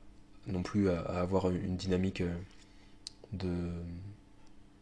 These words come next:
de progression et de, de partage. Alors que personnellement, moi, ce, ce dont je, ce dont j'aurais envie pour mes enfants, par exemple, plus tard, c'est qu'ils puissent se, se, qu'ils puissent me demander des choses et qu'ils puissent se reposer sur moi. Sauf que si,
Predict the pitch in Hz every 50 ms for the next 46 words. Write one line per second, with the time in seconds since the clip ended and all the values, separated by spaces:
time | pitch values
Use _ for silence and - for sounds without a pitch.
0 | - - - - - - - - - - - - - 95 95 87 - - 98 90
1 | 95 92 - - 104 104 101 90 90 90 87 87 90 90 87 - 87 - - 107
2 | 117 110 98 98 - - - - - - - - - - - - - 87 85 -
3 | - - 90 90 87 - - - - - 87 - - 98 92 90 98 107 110 110
4 | 101 95 90 - - - - - 92 92 92 90 90 87 - - 92 98 98 95
5 | 92 90 90 90 90 98 101 - 98 90 90 87 90 87 - 110 104 107 87 90
6 | 90 98 98 - - - - 107 101 - 95 - - 90 - - - - - 92
7 | 85 - 135 - - - 87 85 87 87 92 95 - - - - - - - 101
8 | 92 - 95 90 87 90 90 90 87 92 - - 110 101 - - - - - -
9 | 92 - 95 90 92 - - 90 90 98 104 104 - - - - - - - -
10 | - - - - - - - - - - - - - - - - 98 - - 92
11 | - - 101 95 92